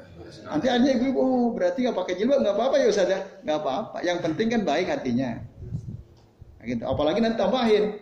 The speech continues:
yang penting itu hatinya dijilbabin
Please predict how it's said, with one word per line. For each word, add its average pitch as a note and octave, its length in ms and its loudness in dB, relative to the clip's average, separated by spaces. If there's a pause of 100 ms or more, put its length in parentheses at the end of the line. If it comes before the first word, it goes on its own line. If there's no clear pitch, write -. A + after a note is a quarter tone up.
(380)
yang A#3+ 240 0
penting A#3+ 340 2 (140)
itu C#4+ 360 -2 (520)
hatinya A#3+ 480 2
dijilbabin A3+ 1040 4